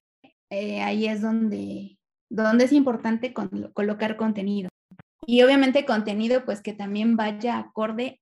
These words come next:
a los gustos de tus clientes. Eso, pues, lo vas conociendo conforme va avanzando el tiempo, porque puede ser que tú metas temas muy intelectuales y a ellos les gusta más como temas más relajados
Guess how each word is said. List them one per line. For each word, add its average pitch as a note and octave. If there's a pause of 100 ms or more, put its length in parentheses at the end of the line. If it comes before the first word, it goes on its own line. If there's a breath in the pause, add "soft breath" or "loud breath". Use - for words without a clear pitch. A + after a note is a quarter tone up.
a G3+
los G3+ (600)
gustos B3+
de G3+
tus F#3
clientes. G#3+ (480)
Eso, A#3
pues, G#3
lo G#3+
vas A3
conociendo A#3+
conforme G#3+
va G#3
avanzando A3
el G#3
tiempo, A3 (600)
porque G#3
puede B3+
ser B3+
que B3
tú B3
metas B3 (520)
temas A#3+
muy A3+
intelectuales A#3+
y G#3
a G#3
ellos A#3+
les G#3+
gusta G#3+
más A#3 (680)
como G#3
temas A#3
más A3
relajados G#3+